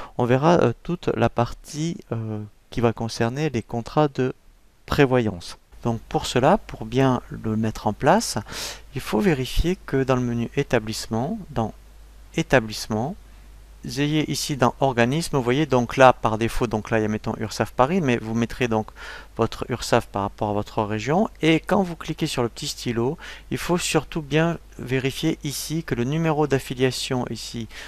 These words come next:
soit bien indiqué, et que votre caisse, donc là vous voyez c'est U R soixante-quinze, mais après en fonction de votre région, vous choisirez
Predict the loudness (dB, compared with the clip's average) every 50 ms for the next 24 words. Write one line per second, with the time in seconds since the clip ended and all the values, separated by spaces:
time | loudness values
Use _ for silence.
0 | -16 -18 -18 -12 -6 -4 -4 -2 0 2 4 4 4 2 0 -4 -4 0 0 0
1 | 0 0 -4 -8 -6 -2 0 2 2 2 0 -2 -8 -18 -18 -18 -20 -20 -6 0
2 | 4 4 4 4 2 2 4 4 4 6 6 4 4 4 2 -2 -2 2 4 4
3 | 4 4 4 2 4 4 4 4 4 2 0 0 0 -2 -2 -2 0 2 2 2
4 | 2 0 -4 -8 -6 -6 -6 -6 -4 -2 0 0 0 0 0 0 0 0 0 0
5 | -2 -4 -2 2 2 4 4 4 2 0 -2 -2 -2 -4 -4 -4 -4 -4 -4 -4
6 | -4 -6 -6 -6 -4 -4 -4 -4 -2 -2 -2 -2 -2 -4 -6 -6 -4 -6 -6 -6
7 | -6 -6 -4 -2 0 0 0